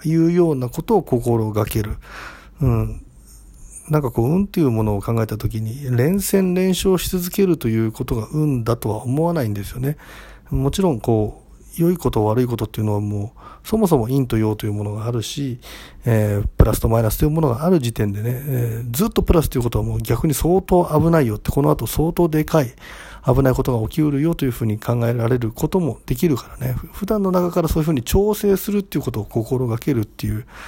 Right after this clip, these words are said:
ことはちょっと意識はしてますよね。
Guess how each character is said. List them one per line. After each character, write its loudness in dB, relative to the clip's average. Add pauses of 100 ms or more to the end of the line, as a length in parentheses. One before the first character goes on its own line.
(320)
こ -4
と 0
は 6
ち 0
ょ 4
っ 2
と -6
意 -2
識 -4
は -6
し -6
て -2
ま 0
す -6
よ -10
ね。 -4